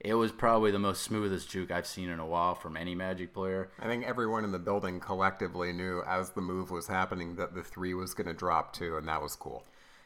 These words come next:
Speaker 1: And then the game got kinda physical. There's some weird fouls going on where Dirk's, like, tackling the living hell out of Isaac,
Speaker 2: <laughs>
Speaker 1: and, um, uh,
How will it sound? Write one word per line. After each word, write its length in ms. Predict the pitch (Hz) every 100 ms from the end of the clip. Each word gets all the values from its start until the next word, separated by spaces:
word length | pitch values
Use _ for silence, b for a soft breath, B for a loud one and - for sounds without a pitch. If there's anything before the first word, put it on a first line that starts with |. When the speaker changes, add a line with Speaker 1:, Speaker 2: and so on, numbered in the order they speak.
| b
Speaker 1:
And 100 | -
then 80 | 254
the 80 | 359
game 240 | 220 247
got 240 | 214 165 -
kinda 220 | - 127
physical. 560 | - 143 131 110 101 98
There's 200 | 120 120
some 200 | 131 120
weird 260 | 123 123
fouls 380 | - 117 117 107
going 220 | 110 113
on 180 | 117 113
where 80 | 104
Dirk's, 420 | 95 104 107 104
like, 160 | 104 92
tackling 480 | - 101 101 104 101
the 80 | 92
living 320 | 95 95 92
hell 240 | 98 95
out 120 | 92
of 120 | 92 87
Isaac, 420 | 92 90 101 95
Speaker 2:
<laughs> 160 | - 85
Speaker 1:
and, 180 | 101 92
um, 380 | 90 - 131 113 - B B B -
uh, 240 | 95 95